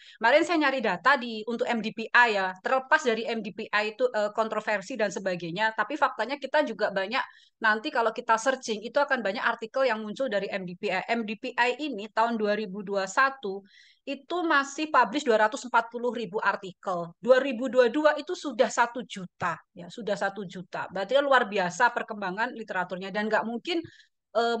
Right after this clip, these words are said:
meskipun sudah di, apa, sempitkan sesuai dengan bidang penelitian kita, nggak mungkin kita akan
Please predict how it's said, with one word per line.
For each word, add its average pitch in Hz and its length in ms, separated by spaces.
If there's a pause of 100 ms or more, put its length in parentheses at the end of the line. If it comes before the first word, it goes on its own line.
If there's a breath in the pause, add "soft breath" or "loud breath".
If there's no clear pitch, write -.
(100)
meskipun 254 400
sudah 233 320
di, 226 480 (320)
apa, 240 240
sempitkan 285 640
sesuai 247 400
dengan 214 320
bidang 208 320
penelitian 233 400
kita, 233 400
nggak 156 160
mungkin 254 240
kita 277 400
akan 240 160